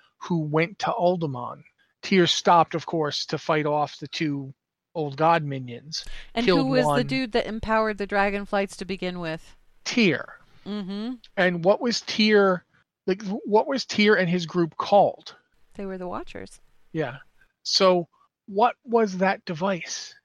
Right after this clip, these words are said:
Speaker 1: Is it the device that they used in the first place to empower the original dragonflights?
Speaker 2: I know, right? Like, what was it? <laughs>
Speaker 1: And now we think about this. That device is gone. But in the process,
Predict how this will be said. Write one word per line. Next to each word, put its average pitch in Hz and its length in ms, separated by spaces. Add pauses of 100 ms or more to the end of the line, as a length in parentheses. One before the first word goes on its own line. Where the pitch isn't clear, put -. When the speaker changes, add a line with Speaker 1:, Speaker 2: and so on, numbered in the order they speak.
(180)
Speaker 1:
Is 180 160
it 190 120
the 170 100
device 170 380
that 180 120
they 180 80
used 175 460
in 170 60
the 165 80
first 175 320
place 170 220
to 175 100
empower 160 400
the 165 100
original 156 420
dragonflights? 151 420
Speaker 2:
I 370 100
know, 370 480
right? 359 320 (100)
Like, 262 200
what 302 240
was 370 240
it? 277 240
<laughs> - 60 (840)
Speaker 1:
And 170 100
now 190 200
we 185 100
think 247 180
about 220 240
this. 214 320 (400)
That 190 160
device 214 380
is 165 100
gone. 151 460 (340)
But 165 220 (420)
in 254 220
the 233 80
process, 208 600